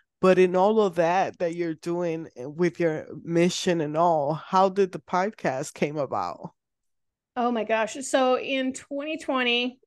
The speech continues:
Speaker 2: uh, when the, uh, also check out Toxic Heal Your Body sometime.
Speaker 1: I would check it out.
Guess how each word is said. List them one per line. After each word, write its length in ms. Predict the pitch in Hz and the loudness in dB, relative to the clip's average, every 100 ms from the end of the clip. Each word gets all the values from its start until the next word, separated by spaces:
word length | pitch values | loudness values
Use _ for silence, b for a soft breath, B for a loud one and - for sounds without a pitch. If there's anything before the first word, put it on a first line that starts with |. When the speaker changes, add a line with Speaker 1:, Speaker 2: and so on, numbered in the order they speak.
| - | -6
Speaker 2:
uh, 380 | 233 220 214 - | -2 0 2 0
when 460 | 226 220 220 220 220 | -4 -2 -2 -2 -4
the, 480 | 220 214 214 214 - _ _ _ - | -4 -4 -6 -8 -12 _ _ _ -16
uh, 240 | 208 208 185 | -12 -10 -2
also 460 | 247 269 311 233 220 _ _ | 0 2 4 2 0 _ _
check 260 | - 302 | -4 -2
out 280 | 349 294 - _ | 0 0 -2 _
Toxic 720 | - 262 285 - - 339 - | -6 -4 -4 -8 -10 -10 -12
Heal 340 | - - 269 269 | -14 -8 -6 -4
Your 180 | 240 226 | -6 -4
Body 440 | 202 156 151 - _ _ _ | -4 -6 -10 -14 _ _ _
sometime. 440 | 185 180 - - _ _ _ _ _ _ _ _ _ _ _ _ _ _ _ _ _ _ _ _ _ _ _ _ _ _ | -12 -10 -12 -14 _ _ _ _ _ _ _ _ _ _ _ _ _ _ _ _ _ _ _ _ _ _ _ _ _ _
Speaker 1:
I 60 | 160 | -4
would 180 | 151 165 | -2 -2
check 240 | - - | -2 0
it 80 | 170 | 0
out. 240 | 147 131 | 0 -4